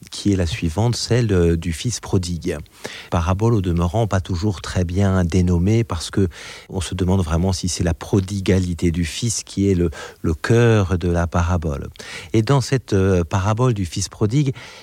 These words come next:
il y a une question qu'il faut poser parce que, euh, elle, euh, reçoit souvent une réponse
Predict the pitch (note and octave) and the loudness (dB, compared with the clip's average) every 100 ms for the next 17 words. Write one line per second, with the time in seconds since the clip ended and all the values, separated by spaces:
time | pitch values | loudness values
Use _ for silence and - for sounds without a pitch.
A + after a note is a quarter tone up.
0 | - - G#2+ A2+ C3 - C3 - E3 D#3 | -6 0 2 4 2 2 -2 0 0 2
1 | B2+ - A2+ A2 G2 - - A2+ A#2 G#2+ | 0 -4 -2 0 0 0 -2 2 2 2
2 | F2+ F#2+ - - - F#2 - - C3 A#2 | 0 -6 -10 -20 -8 -6 -6 0 2 4
3 | G2+ G2 G2 - G2 G2+ G2 G2 G2 G2 | 4 4 2 0 -2 -2 0 0 0 -2
4 | G2 G2 G2 G2 G2 F#2+ F#2 E2+ F#2+ - | -4 -4 -4 -2 -2 -2 -2 0 0 0
5 | A2+ A#2 B2+ A2+ G2 F#2+ - A2+ G#2 - | 0 2 2 2 2 0 0 0 0 -2